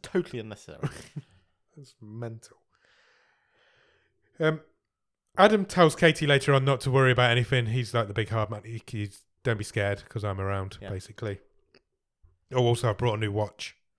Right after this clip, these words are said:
Speaker 1: Which might have been expensive. I
Speaker 2: But
Speaker 1: think he,
Speaker 2: I
Speaker 1: was he
Speaker 2: think
Speaker 1: lying when
Speaker 2: Yeah,
Speaker 1: he
Speaker 2: he
Speaker 1: said
Speaker 2: was lying. He said it was a knockoff, but he's
Speaker 1: Yeah.
Speaker 2: been spending that money.
Speaker 1: He's gone and got a
Speaker 2: Yeah.
Speaker 1: Gucci watch or something.
Speaker 2: Yeah. Um, the cop, Doc-, Detective Creswell, then goes to visit the diner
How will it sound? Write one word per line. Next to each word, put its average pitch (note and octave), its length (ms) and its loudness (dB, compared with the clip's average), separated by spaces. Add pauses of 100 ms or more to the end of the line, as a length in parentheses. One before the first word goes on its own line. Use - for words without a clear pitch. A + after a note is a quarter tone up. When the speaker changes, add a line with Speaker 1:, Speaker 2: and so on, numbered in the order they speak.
Speaker 1:
Which C#3 200 -8
might D3 240 2
have C3 100 -6
been C#3+ 120 -4
expensive. C#3+ 840 -6
I - 40 -6
Speaker 2:
But A2+ 60 -4
Speaker 1:
think F3 180 -4
he, F3 140 -4
Speaker 2:
I A#2+ 80 -6
Speaker 1:
was D#3 100 -4
he F3 80 2
Speaker 2:
think E3+ 80 0
Speaker 1:
lying F#3+ 420 0
when F#3 100 2
Speaker 2:
Yeah, C#3+ 200 8
Speaker 1:
he C#3 60 6
Speaker 2:
he C3+ 40 4
Speaker 1:
said C3+ 60 2
Speaker 2:
was B2+ 140 -2
lying. A2+ 240 0
He C3 120 -2
said D3 220 4
it B2+ 80 0
was G#2+ 120 -6
a A2+ 80 -4
knockoff, A2 520 -4
but - 220 -18 (380)
he's G#2+ 120 -10
Speaker 1:
Yeah. - 40 -12
Speaker 2:
been G#2 100 -10
spending F2+ 300 -14
that E2 120 -20
money. F2 160 -20
Speaker 1:
He's G#2+ 120 -18
gone G2+ 180 -12
and F2 280 -16
got G#2 160 -14
a - 20 -18
Speaker 2:
Yeah. G2+ 200 -12
Speaker 1:
Gucci G2+ 220 -16
watch F#2+ 360 -14
or F#2 80 -18
something. - 280 -20
Speaker 2:
Yeah. F#2+ 220 -16 (1080)
Um, C#3+ 200 -6 (880)
the - 80 -10
cop, - 340 6 (540)
Doc-, D3 320 -2
Detective C#3+ 420 -4
Creswell, C#3+ 360 2
then D3 140 2
goes D3 220 2
to C#3 60 -10
visit B2+ 280 -4
the B2 80 -4
diner C#3 560 0